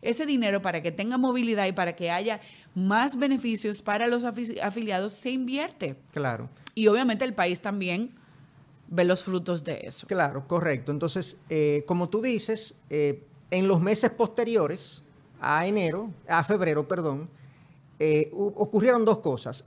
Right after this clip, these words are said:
Speaker 2: Primero, el dólar dejó de bajar.
Speaker 1: Ujú.
Speaker 2: Y segundo, hubo A F Ps que comenzaron a disminuir sus posturas en dólares, que no es tan sencillo en nuestro país. Si una A F P o un inversionista grande,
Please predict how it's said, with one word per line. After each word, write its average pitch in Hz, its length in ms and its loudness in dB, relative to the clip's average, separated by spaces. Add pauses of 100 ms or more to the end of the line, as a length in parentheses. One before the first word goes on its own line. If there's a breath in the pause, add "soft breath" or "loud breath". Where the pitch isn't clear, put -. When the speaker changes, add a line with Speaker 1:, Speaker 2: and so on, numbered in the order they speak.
(140)
Speaker 2:
Primero, 170 480 0
el 175 220 -2
dólar 202 500 0
dejó 156 460 2
de 202 80 2
bajar. 190 400 0
Speaker 1:
Ujú. 202 280 -8 (460 loud breath)
Speaker 2:
Y 185 120 0
segundo, 196 560 2
hubo 165 260 2
A 180 60 4
F 180 180 -2
Ps 165 460 -2 (360 soft breath)
que 160 140 -2
comenzaron 160 800 0
a 180 400 -2
disminuir 202 800 2
sus 214 220 -10
posturas 180 580 -2
en 160 160 -4
dólares, 131 420 -2
que 196 380 -2
no 185 280 2
es 214 140 -2
tan 208 200 -2
sencillo 196 560 -2
en 156 60 0
nuestro 139 280 -4
país. 123 480 -8 (460 loud breath)
Si 202 340 2
una 240 640 2 (240)
A 185 140 6
F 180 200 0
P 165 480 -2
o 180 140 2
un 202 160 4
inversionista 196 800 0
grande, 143 540 -2